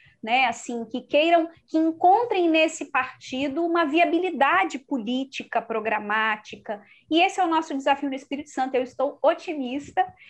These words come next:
que conseguiremos, e a ideia é que o nosso mandato seja uma ponte para esse salto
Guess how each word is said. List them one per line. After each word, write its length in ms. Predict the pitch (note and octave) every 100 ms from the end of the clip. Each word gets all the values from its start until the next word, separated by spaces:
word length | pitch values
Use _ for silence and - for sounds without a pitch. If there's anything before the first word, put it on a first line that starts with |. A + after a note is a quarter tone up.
| _ -
que 120 | C#4+
conseguiremos, 840 | C#4+ C#4 C4 B3+ B3+ A#3 B3 B3+
e 60 | A#3+
a 80 | A#3+
ideia 400 | B3 G#3 A3 B3
é 40 |
que 140 | A#3+ C4
o 40 |
nosso 340 | A#3+ A#3 - A#3+
mandato 880 | B3 A3+ G#3 A3 A3+ C4+ B3+ A#3+ A3+ _ _
seja 320 | - D#4+ D#4+
uma 300 | E4 E4 E4+ - -
ponte 500 | C#4+ C4+ C4+ - B3
para 320 | - B3+ B3+
esse 320 | C4+ - C#4
salto 1000 | - - - B3+ C#4+ D#4+ D#4 F#4+ G4